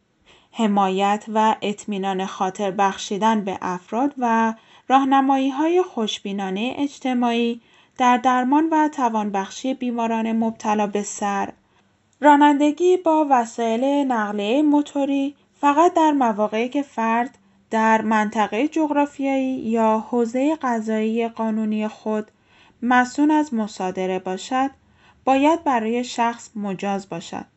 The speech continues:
برای بیماران ضروری است که به طور منظم داروهای خود را مصرف کنند و متخصصان بهداشت نیز باید به طور منظم روند بیماری را کنترل کنند.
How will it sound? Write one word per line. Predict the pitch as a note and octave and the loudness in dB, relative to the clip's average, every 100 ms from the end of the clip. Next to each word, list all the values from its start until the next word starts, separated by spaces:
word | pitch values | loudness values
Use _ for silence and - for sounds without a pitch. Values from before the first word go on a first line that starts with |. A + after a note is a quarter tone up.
| _ _ _ _ _ _ | _ _ _ _ _ _
برای | B3 C#4 F4 F#4+ | 4 6 4 4
بیماران | E4 D4 C#4 D4 D4 | 4 4 6 6 4
ضروری | B3 G#3+ G3+ G#3 A#3+ | 2 2 0 -2 -4
است | B3 - | -6 -6
که | B3+ | -4
به | A3 | -4
طور | G#3 G#3+ A3+ | -4 -4 -2
منظم | A3+ G3+ F#3 F3+ F3+ G#3+ C#4+ D#4 | -2 -2 -2 -4 -4 0 0 2
داروهای | C4+ B3+ B3+ A#3+ | 2 2 0 -2
خود | A#3+ A#3 A3+ | -2 -6 -4
را | A#3 | -2
مصرف | A3 F#3 - - A#3+ - | -2 -4 -6 -6 -6 -4
کنند | C#4 C#4+ C#4 | 0 0 2
و | C4+ C4 | 2 2
متخصصان | B3+ A#3 A#3 G#3+ A3 G#3+ A3 A3 A3+ C4+ E4 | 0 -4 -6 -6 -6 -4 -6 -6 -4 -2 -2
بهداشت | D4+ C#4+ - C4+ C4+ C4 - | -2 -2 -4 -6 -4 -6 -6
نیز | B3 B3 B3 _ _ _ - | -2 -2 -4 _ _ _ -4
باید | G#3+ G3 F#3 | 0 0 -2
به | F#3+ | -6
طور | - G3+ F#3 | -6 -8 -6
منظم | F#3+ G3 F#3+ F#3+ F#3+ A#3+ D#4 F4+ - _ - | -6 -6 -6 -6 -4 0 0 -2 -8 _ -2
روند | A#3+ A#3 B3+ E4+ F4+ E4+ | 0 4 4 4 2 2
بیماری | D4 C4+ C4+ C4 | 0 2 0 0
را | B3+ C4+ - _ _ | -2 -2 -6 _ _
کنترل | A3+ G#3 - G3 F3+ F3 | -2 -2 -4 -6 -4 -6
کنند. | - F#3+ - A3 | -8 -8 -8 -10